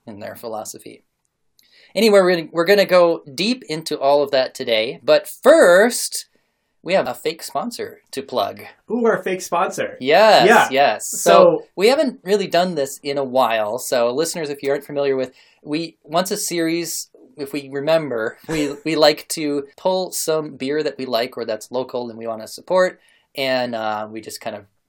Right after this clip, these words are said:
Speaker 1: give it a quick review. And, uh, we don't get any money for this. There, we are no, in
Speaker 2: We
Speaker 1: no
Speaker 2: will
Speaker 1: way
Speaker 2: accept
Speaker 1: affil-,
Speaker 2: money for
Speaker 1: <laughs>
Speaker 2: it.
Speaker 1: We'll accept money for it, but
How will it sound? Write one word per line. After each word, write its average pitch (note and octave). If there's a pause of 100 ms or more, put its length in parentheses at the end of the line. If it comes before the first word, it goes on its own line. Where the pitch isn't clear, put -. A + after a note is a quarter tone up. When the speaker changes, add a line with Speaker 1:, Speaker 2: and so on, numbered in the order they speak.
(120)
Speaker 1:
give G#2+
it A2+
a A2
quick -
review. A#2+ (320)
And, B2+
uh, A#2 (380)
we C#3
don't F#3
get F3+
any F#3
money F3
for F#3+
this. C4 (340)
There, A#2+
we A#2+
are A2+
no, C3+
in D3+
Speaker 2:
We F3
Speaker 1:
no F#3+
Speaker 2:
will G3+
Speaker 1:
way F#3+
Speaker 2:
accept C4
Speaker 1:
affil-, -
Speaker 2:
money D3
for A2+
Speaker 1:
<laughs> -
Speaker 2:
it. -
Speaker 1:
We'll E3+
accept A3
money G#3
for G#3+
it, G3
but C#3